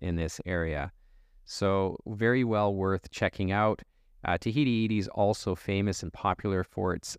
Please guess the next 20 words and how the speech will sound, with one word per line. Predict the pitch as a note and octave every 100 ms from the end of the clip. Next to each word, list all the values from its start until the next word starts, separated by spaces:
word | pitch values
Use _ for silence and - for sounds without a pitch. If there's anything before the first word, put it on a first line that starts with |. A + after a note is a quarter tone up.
| -
surfing, | - G#2 G2 - E2+ D2
and | E2+ F2
this | F#2 G2
is | G2
where | G2 F2+
the | F2 D#2+ F2+ - - _ -
surf | - - A2 -
championships | - F#2+ F2+ F#2 E2+ F2 -
take | - E2
place, | - E2 E2 D#2+ - - - - _ -
and | F2+ E2+ E2+
the | E2+
twenty | - F#2 F#2
twenty-four | - F#2 E2+ - - F#2+ E2+
Surf | - - F2+ E2 - - - _ -
Olympics | F2 E2+ D2+ - -
will | F2
be | D#2 D#2 D2+
held | E2 D#2 -
here. | C#2 B1